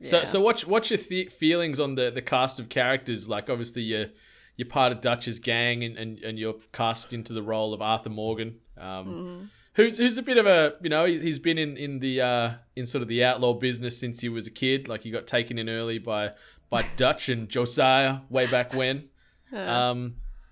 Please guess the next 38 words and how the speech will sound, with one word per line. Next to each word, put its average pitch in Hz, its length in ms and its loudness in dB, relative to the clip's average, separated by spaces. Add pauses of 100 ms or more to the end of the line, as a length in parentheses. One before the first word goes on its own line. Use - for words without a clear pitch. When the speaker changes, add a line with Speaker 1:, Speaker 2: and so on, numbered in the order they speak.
(260)
Speaker 1:
and 139 100 -2
obviously, 143 360 2
Speaker 2:
Okay. 127 80 0
Speaker 1:
the 135 120 4
other 143 140 8
one, 135 180 4
you 127 60 -2
meet 139 180 0
John 131 180 2
Marston, 135 440 0
which 127 160 -6
is 123 80 -10
pretty 131 180 0
cool, 135 300 2
and 123 60 -4
you 117 40 -6
got 131 80 0
a 127 80 2
little 120 120 0
bit 120 100 0
of 98 80 -4
Speaker 2:
Mm-hmm. 117 60 -6
Speaker 1:
beef 120 260 0
with 127 140 -4
him. 131 260 -2 (560)
Um, 101 440 -10
and 135 120 0
I, - 40 2
and 165 140 4
I 165 60 8
like 175 300 8
that 170 100 -8
they 151 120 4
sort 135 200 -2
of 120 60 -2
show 131 260 0
you, 127 320 -2
like, 107 180 -10